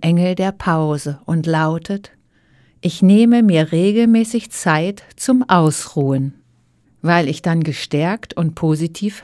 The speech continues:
meine Aufgaben meistere.“ Du kannst jetzt dein Leben verändern und mit mir gemeinsam die Affirmation dreimal hintereinander sprechen.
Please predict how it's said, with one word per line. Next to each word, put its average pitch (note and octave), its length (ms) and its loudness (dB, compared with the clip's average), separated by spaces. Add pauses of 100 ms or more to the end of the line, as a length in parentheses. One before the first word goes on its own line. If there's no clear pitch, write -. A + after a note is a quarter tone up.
meine C#3+ 480 0
Aufgaben F3+ 800 -2
meistere.“ C3+ 840 0 (960)
Du C#4 100 0
kannst B3 460 0
jetzt A3 320 -4
dein D#3 200 0
Leben F#3 520 -2
verändern D#3 760 0
und E3 220 -4
mit E3+ 180 -2
mir D#3 160 0
gemeinsam A3 800 0
die - 160 -6
Affirmation E3+ 920 -4
dreimal G#3 640 2
hintereinander A3 880 2
sprechen. C#3 580 -8